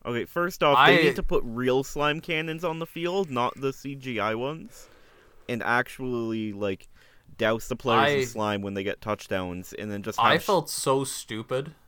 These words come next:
Speaker 2: So I couldn't watch this game 'cause I had to sleep 'cause I had night shift.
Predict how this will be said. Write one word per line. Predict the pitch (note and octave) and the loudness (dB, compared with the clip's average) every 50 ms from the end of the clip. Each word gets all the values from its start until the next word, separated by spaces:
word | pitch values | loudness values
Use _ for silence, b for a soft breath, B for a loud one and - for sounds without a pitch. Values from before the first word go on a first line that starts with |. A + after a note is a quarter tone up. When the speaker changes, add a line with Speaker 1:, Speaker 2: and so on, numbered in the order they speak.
| _ _ - | _ _ -14
Speaker 2:
So | - - A#2+ A#2 A#2+ A2+ - - | -6 -2 0 0 0 0 0 2
I | B2 C#3 D3+ | 4 4 4
couldn't | D3+ - F#3+ F3 B2+ G#2+ | 2 0 -4 -4 -4 0
watch | A2 A#2 B2 - - | 2 2 2 2 0
this | - C#3+ C#3+ - | -4 -6 -6 -6
game | - C#3+ C#3 C3+ | -6 -8 -8 -8
'cause | C3+ A#2+ | -4 -2
I | A#2 B2 | -2 -2
had | B2+ B2 | -2 -4
to | A#2+ - | -8 -10
sleep | - - - A2 A2+ B2+ - - | -10 -10 -8 -10 -10 -10 -10 -10
'cause | - A#2 G#2+ | -10 -6 -4
I | A2 A2 G#2 | -2 -2 -2
had | G2 F#2 | -4 -4
night | - G#2 A2+ - - | -6 -6 -6 -8 -8
shift. | - D3+ D#3+ F#3 - - - - - | -6 -6 -6 -6 -8 -12 -18 -20 -20